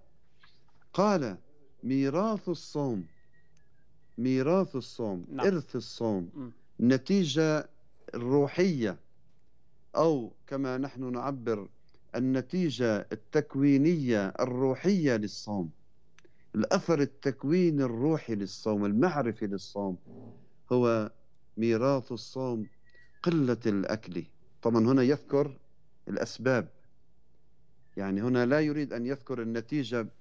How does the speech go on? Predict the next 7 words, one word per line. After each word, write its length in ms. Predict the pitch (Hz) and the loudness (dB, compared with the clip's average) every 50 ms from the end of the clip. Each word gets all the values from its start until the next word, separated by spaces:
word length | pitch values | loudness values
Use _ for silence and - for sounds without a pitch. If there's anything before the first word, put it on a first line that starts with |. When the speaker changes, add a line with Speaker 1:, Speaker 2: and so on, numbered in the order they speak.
| - - - | -20 -20 -18
Speaker 1:
بشكل 420 | - - - 139 117 123 113 110 | -10 -6 -6 -6 -4 -2 -2 0
مباشر، 560 | 104 104 104 92 98 95 87 - - 90 - | 2 2 2 2 0 0 0 -2 -6 -8 -4
يذكر 380 | 107 143 160 156 - - 151 139 | -2 -2 -2 -2 -2 -2 0 0
الأسباب. 580 | 127 123 - - - - - 117 110 98 90 - - - - | 0 0 -2 -4 -6 -6 -4 -2 -2 -2 -2 -6 -10 -18 -16
Speaker 2:
نعم. 160 | 127 117 107 - - - - - - - | -16 -16 -16 -18 -20 -20 -20 -16 -6 0
Speaker 1:
ميراث 500 | 117 127 135 139 147 190 220 226 190 208 | 2 4 4 4 4 2 2 0 -2 -6
الصوم 520 | 202 - - - 190 190 190 196 202 180 | -8 -8 -8 -6 -4 -2 -2 -4 -4 -8